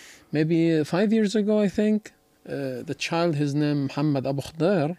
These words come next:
is, uh, from West Bank or from Hebron. You can search about this.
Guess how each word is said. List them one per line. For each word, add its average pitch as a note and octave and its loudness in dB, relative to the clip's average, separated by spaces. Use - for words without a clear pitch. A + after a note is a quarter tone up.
is, D3+ 2
uh, D3+ 2
from D3+ 0
West E3+ -2
Bank G#3 0
or E3+ 2
from D#3 -2
Hebron. D3+ 0
You D3 2
can C#3+ -2
search E3 -2
about B2+ -4
this. D3+ -2